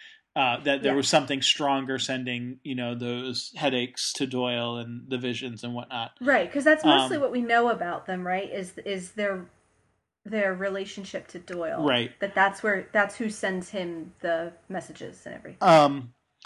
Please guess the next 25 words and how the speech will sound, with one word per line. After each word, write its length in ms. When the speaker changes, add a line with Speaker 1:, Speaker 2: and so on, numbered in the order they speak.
Speaker 1:
but 200
now, 340
but 180
I 80
think 260
the 100
sort 220
of 80
the 120
other 140
thing 200
that 120
goes 160
along 320
with 100
that 440
is, 520
you 120
know, 100
from 220
the 80
mythology 560
level, 380
is 200
that 320